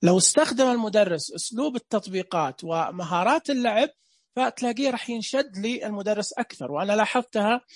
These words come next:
خلال اليومين اللي راحت، اللي استخدمها الأستاذ مع ابني في الصف الأول ابتدائي، استخدم لهم الألعاب،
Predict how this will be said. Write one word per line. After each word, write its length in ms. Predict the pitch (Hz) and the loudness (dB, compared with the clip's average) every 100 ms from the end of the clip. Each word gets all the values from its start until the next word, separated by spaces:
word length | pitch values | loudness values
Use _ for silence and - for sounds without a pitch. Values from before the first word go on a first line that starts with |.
| - - _ _ - | -20 -20 _ _ -4
خلال 240 | 208 240 233 | 2 4 4
اليومين 460 | 208 208 233 269 | 2 0 0 0
اللي 180 | 240 208 | 0 2
راحت، 400 | 220 190 151 - | 2 2 -2 -10
اللي 140 | 143 | -12
استخدمها 680 | 151 - 170 175 226 196 143 | -12 -10 -8 -2 -2 -2 -4
الأستاذ 480 | 160 - - 196 143 - _ _ - | -6 -12 -4 -4 -4 -8 _ _ -12
مع 260 | 160 156 160 | -8 -6 -4
ابني 280 | 233 185 147 | -6 -6 -8
في 80 | |
الصف 360 | 151 - 247 - | -8 -4 -4 0
الأول 300 | 262 254 247 | 2 2 0
ابتدائي، 540 | 233 226 233 226 233 | -4 -2 2 2 0
استخدم 500 | 165 - 202 196 220 | -4 -4 -4 0 0
لهم 260 | 185 165 175 | 0 -4 -2
الألعاب، 480 | 294 392 240 254 | 0 0 0 2